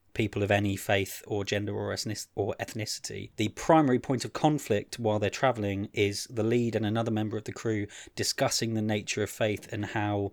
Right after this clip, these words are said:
people can continue to believe in God when they know that there's other life out there. How can you know that you're right when other religions are wrong? I want this to be a meditation on religion and atheism and have that discussion going on while they're travelling.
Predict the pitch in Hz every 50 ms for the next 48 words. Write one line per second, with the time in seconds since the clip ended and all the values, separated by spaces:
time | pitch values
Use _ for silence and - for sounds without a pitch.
0 | - _ - - - 120 117 - - - - 117 107 - - - 117 107 - 120
1 | 110 107 - 107 104 110 110 107 104 107 104 101 120 117 110 104 107 104 104 107
2 | 104 104 104 107 104 110 - - 110 101 - 120 - - _ - 113 110 120 110
3 | 110 110 110 110 107 - - 113 113 - - 107 107 104 107 107 104 - _ _
4 | - - - 127 127 131 123 - 123 113 117 113 113 113 113 113 113 110 107 110
5 | 104 98 107 107 107 107 107 110 120 120 120 110 - 110 107 110 107 110 113 110
6 | 113 110 110 110 107 104 - 110 110 110 107 107 104 107 113 104 - 104 - -
7 | - 104 - 117 107 104 101 98 95 - - - - - - - 104 101 104 101
8 | 104 104 107 107 104 98 - - - 117 110 - - - 98 98 95 - - 104
9 | 98 98 95 95 95 - _ _ - 104 101 101 110 131 131 127 - 95 98 98
10 | 98 - - 95 90 90 95 95 95 98 95 - - - _ _ _ _ _ -
11 | - - 110 110 - - 98 98 92 - 95 98 95 92 98 - _ _ _ -
12 | - 104 98 92 - - 104 101 - 107 101 - - 101 98 - - 117 104 -
13 | - - 101 101 104 104 - - - 107 101 101 101 101 101 101 98 101 98 98
14 | 104 104 98 - - 110 104 104 98 92 95